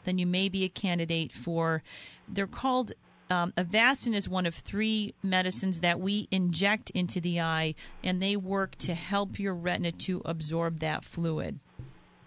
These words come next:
So if the doctor feels that the vision is threatened or could potentially, then that is the state-of-the-art treatment these days. Um, and it sounds kind of barbaric that we're actually putting a needle into your eye to inject this medicine,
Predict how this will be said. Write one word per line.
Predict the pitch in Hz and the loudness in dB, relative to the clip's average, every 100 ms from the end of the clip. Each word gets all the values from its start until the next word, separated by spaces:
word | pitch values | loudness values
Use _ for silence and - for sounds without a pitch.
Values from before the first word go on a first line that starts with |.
| - - - - - - | -6 -6 -16 -16 -20 -2
So | - 208 196 196 | 2 4 4 4
if | - - | 2 0
the | - 208 | 0 2
doctor | 214 214 214 226 | 6 4 4 0
feels | 208 - 202 190 185 | -2 -2 0 2 0
that | 180 170 - | 0 -2 -2
the | |
vision | 165 180 170 170 | -2 0 0 0
is | 165 - | 0 0
threatened | 190 196 - 190 170 | 2 2 2 -2 0
or | 165 160 | -2 -2
could | - 175 - | -4 -4 -4
potentially, | 170 - 185 - 175 170 165 - - - - | -2 0 2 0 0 0 -2 -4 -16 -10 -2
then | 180 | 2
that | 175 170 _ | 2 0 _
is | 226 233 214 - | 2 2 2 0
the | 196 | 0
state-of-the-art | 180 - 190 185 170 170 165 - | 0 2 2 2 0 0 0 -2
treatment | - 185 165 165 - | 0 0 0 -4 -2
these | 170 156 - | -2 0 0
days. | 165 160 160 - - - - - | 0 0 2 0 0 -14 -16 -4
Um, | 190 180 185 220 | 0 0 0 0
and | 226 | 2
it | 226 | 4
sounds | 277 320 381 | 4 6 4
kind | - 240 | 6 4
of | 190 | 6
barbaric | 170 165 165 190 208 | 4 4 6 6 4
that | 185 | 2
we're | 170 | 2
actually | 170 175 190 180 | 2 4 0 0
putting | - 196 185 | 2 4 4
a | |
needle | 170 175 190 185 | 4 4 2 2
into | 180 170 185 | 2 2 2
your | 165 165 | 2 2
eye | 165 170 175 | 4 4 4
to | - 170 | 2 2
inject | 165 165 165 | 2 0 2
this | 170 - | 0 2
medicine, | 170 170 165 175 | 2 2 2 2